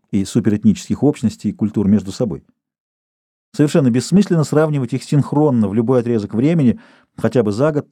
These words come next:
по всей Экумене. Это связано с тем, что этносы возникают разновременно,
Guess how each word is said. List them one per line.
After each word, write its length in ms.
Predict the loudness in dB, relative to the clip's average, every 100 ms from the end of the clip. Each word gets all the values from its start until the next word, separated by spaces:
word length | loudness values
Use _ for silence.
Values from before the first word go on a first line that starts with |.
| -2
по 120 | -2
всей 280 | 0 -2 -2
Экумене. 440 | 0 0 0 -6 _ _ _ _ _ _ _ -6
Это 160 | -4
связано 340 | 0 2 2 -2
с 60 |
тем, 160 | 0 -2
что 240 | 0 -2 0
этносы 340 | -2 -2 -2
возникают 460 | 0 0 2 0 0
разновременно, 720 | 2 2 2 0 2 0